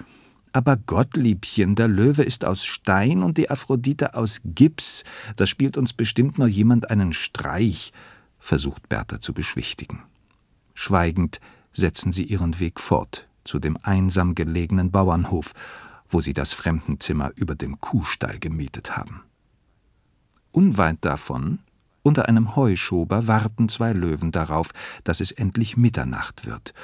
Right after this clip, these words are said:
und sie weiterziehen können. Als aus der Ferne ein leises Läuten zwölf Uhr verkündet,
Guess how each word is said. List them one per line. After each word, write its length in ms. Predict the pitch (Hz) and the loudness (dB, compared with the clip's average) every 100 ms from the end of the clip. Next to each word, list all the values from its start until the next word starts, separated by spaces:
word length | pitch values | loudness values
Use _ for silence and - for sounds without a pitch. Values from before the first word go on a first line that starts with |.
| - - | -18 -12
und 160 | 80 | -8
sie 160 | 73 80 | -4 0
weiterziehen 680 | 107 - - - - 60 - | 0 0 -6 -6 -8 -14 -14
können. 240 | - - _ _ _ _ _ - - - - - - | -14 -16 _ _ _ _ _ -20 -20 -20 -20 -20 -4
Als 160 | 104 131 | 0 2
aus 80 | |
der 140 | 131 135 | 4 4
Ferne 360 | 123 131 180 | 6 6 6
ein 140 | 120 120 | 6 6
leises 480 | 101 110 139 147 - | 6 4 4 2 2
Läuten 460 | 90 87 - 131 | 2 2 2 2
zwölf 560 | - - 107 92 - - | 0 2 4 4 0 -4
Uhr 260 | 139 110 76 | 2 2 2
verkündet, 680 | - 78 - 85 85 110 | -4 -6 -4 -2 0 -2